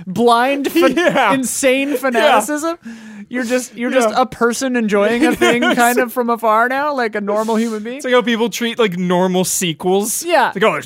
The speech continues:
Speaker 2: there's a sequel for this? Wah."
Speaker 1: <laughs> Well, it's like, like, like me, I'm like, "Oh yeah, all right, the new Marvel thing, sure."
Speaker 2: Yeah.
Speaker 1: You know,
Speaker 2: Yeah.
Speaker 1: that's, that's what it is.
Speaker 2: Yeah. It's a lot.
Speaker 1: Um, <laughs> Dune was good though. I liked it a lot.
Speaker 2: Hyped.
Speaker 1: Obviously, you haven't seen it. Have
Speaker 2: Did you
Speaker 1: you
Speaker 2: see
Speaker 1: read
Speaker 2: it
Speaker 1: the book?
Speaker 2: in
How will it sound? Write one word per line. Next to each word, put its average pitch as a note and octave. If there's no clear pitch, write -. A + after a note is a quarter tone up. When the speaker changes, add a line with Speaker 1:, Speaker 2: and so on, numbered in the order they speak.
Speaker 2:
there's -
a C3
sequel A3+
for D4
this? D#4
Wah." F3+
Speaker 1:
<laughs> -
Well, F4+
it's F4+
like, D#4+
like, D4+
like D4
me, F4
I'm C#4
like, B3
"Oh G#4+
yeah, D4+
all F4+
right, D4
the C4
new C#4+
Marvel D4
thing, F4+
sure." F#4+
Speaker 2:
Yeah. F4
Speaker 1:
You B3
know, C#4+
Speaker 2:
Yeah. G4+
Speaker 1:
that's, B3
that's C4
what D4
it C#4+
is. F3
Speaker 2:
Yeah. -
It's -
a -
lot. G3+
Speaker 1:
Um, F#3
<laughs> A3
Dune C4+
was A#3
good F3
though. E3+
I E3
liked E3+
it E3
a D#3+
lot. D#3
Speaker 2:
Hyped. C#3+
Speaker 1:
Obviously, F#3
you F3
haven't D#3+
seen E3
it. D3+
Have E3
Speaker 2:
Did E3
you -
Speaker 1:
you C4
Speaker 2:
see B3+
Speaker 1:
read -
Speaker 2:
it -
Speaker 1:
the F3+
book? E3+
Speaker 2:
in D3+